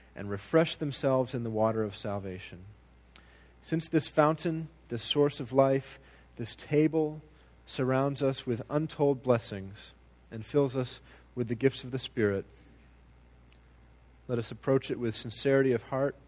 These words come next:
and purity of conscience to receive grace and mercy in our time of need.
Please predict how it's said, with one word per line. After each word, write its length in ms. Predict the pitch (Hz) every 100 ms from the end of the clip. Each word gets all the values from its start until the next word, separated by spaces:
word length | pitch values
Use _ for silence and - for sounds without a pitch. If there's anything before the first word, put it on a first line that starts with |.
| - - - - - - - - -
and 140 | 120
purity 500 | - 135 135 135 131
of 160 | - -
conscience 720 | - 127 123 104 95 - - - - - - - - - - - -
to 80 | 120
receive 400 | 120 - 127 120
grace 360 | 131 127 139 120
and 120 | 113
mercy 380 | 123 123 135 117
in 80 |
our 100 | 107
time 320 | 104 - 117 117
of 100 | 104
need. 280 | 98 90